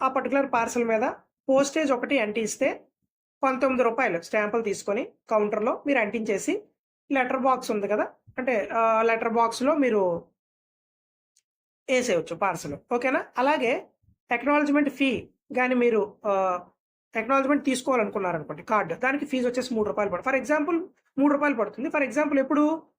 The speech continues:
For example మీరు కౌంటర్లో బుక్ చేయాలనుకున్నారనుకోండి, అప్పుడు ఏంటి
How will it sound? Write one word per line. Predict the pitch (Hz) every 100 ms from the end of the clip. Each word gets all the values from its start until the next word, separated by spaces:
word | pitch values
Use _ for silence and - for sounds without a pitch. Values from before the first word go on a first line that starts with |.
| _
For | 262 254
example | 262 254
మీరు | 262 254
కౌంటర్లో | 247 240 262 294 294
బుక్ | 262 208 -
చేయాలనుకున్నారనుకోండి, | 247 214 196 180 170 156 156 143 - _ _ _ _ _ - 285
అప్పుడు | 285 294
ఏంటి | 285